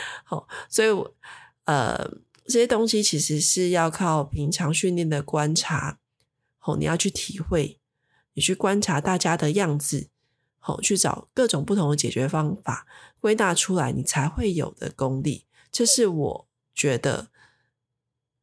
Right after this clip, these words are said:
这不是物理治疗出身才可以培养的东西，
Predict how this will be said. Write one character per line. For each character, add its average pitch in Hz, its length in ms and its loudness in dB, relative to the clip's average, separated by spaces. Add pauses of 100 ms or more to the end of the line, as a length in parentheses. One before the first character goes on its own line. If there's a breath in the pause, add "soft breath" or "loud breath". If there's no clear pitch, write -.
(100)
这 196 160 0
不 151 180 -2
是 156 140 0
物 170 260 -2
理 135 140 -2
治 - 220 0
疗 131 180 2
出 131 220 -4
身 135 180 0
才 143 320 -4 (260)
可 147 140 0
以 127 80 0
培 127 240 -2
养 - 160 -2
的 - 100 -12
东 - 260 -4
西， - 400 2